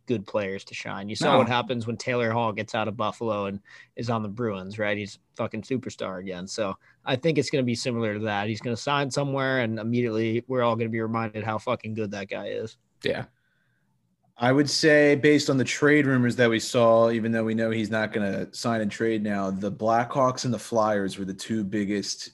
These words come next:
Speaker 3: names that were involved in those, uh, negotiations. So keep an eye out for that. And it's also worth noting that the Chicago Blackhawks did just trade about an hour ago. They traded Duncan Keith to the Edmonton Oilers for Caleb Jones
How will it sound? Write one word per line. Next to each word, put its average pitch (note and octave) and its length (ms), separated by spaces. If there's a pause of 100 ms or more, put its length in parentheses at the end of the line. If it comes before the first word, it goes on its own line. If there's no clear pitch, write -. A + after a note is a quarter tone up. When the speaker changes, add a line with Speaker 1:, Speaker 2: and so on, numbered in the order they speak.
(120)
Speaker 3:
names G2 600
that F#2+ 140
were F#2+ 120
involved F#2 400
in F2+ 100
those, F2 360
uh, E2+ 340 (380)
negotiations. F#2+ 960
So F2 340 (260)
keep C#3 180
an C3+ 80
eye C3+ 40
out B2+ 140
for A2+ 100
that. A#2 260
And G#2+ 400
it's A#2 180
also B2+ 300
worth A#2 240
noting A2+ 320
that G#2 240 (240)
the - 80
Chicago B2 480
Blackhawks C3+ 680
did C3 240
just B2 420
trade A2 680 (240)
about A2 240
an G#2+ 80
hour A2+ 360
ago. F#2+ 380
They G2 140
traded G#2 400
Duncan B2+ 380
Keith B2+ 440
to A2 100
the G2+ 200
Edmonton A#2+ 500
Oilers A2+ 400
for - 180
Caleb C#3+ 520
Jones A#2+ 480